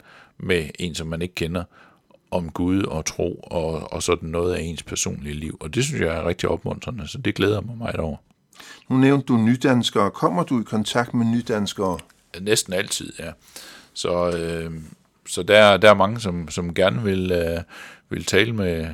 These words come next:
Speaker 1: med, både med nogen sådan i al almindelighed,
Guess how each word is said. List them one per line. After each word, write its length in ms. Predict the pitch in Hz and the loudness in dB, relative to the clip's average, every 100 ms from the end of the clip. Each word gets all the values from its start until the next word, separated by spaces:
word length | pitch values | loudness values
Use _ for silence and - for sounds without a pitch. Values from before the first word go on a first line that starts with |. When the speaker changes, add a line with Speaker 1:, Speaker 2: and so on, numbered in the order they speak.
| 73 - - - | -12 -18 -18 -14
Speaker 1:
med, 200 | 85 - - | -12 -10 -2
både 200 | 87 87 | 0 0
med 220 | 80 76 73 - | -4 -8 -10 -12
nogen 260 | 80 85 85 | -10 -8 -8
sådan 160 | - | -8
i 60 | 73 | -8
al 160 | 73 71 | -8 -8
almindelighed, 560 | 71 117 104 95 87 | -4 -4 -2 -2 -4